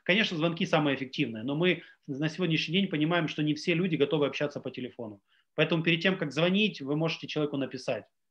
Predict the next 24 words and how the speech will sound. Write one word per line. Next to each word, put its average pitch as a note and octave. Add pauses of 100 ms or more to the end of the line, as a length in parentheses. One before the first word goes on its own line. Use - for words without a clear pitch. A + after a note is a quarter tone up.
(140)
если C#3+
это C#3+
человек, G3
с -
которым D3
вы C#3 (220)
давно D3+
не C#3+
виделись, E3+
и D3
как C#3
бы, C3+ (260)
ну, E3
звонок — F3
это -
уже C#3+
такое, C3
более C3 (100)
такое B2
личное C#3+
пространство, A#2+
уже A2
вы A2
вторгаетесь. A2